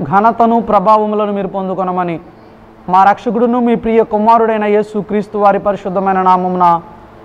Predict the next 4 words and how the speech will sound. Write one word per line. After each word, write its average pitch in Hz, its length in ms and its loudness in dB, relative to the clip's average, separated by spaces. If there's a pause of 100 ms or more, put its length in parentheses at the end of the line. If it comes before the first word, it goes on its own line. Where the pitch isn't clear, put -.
(140)
ప్రార్థన 208 400 0 (120)
చేయుచున్నాము 196 520 -2
తండ్రి. 170 580 -4 (420)
ఆమేన్. 165 500 -2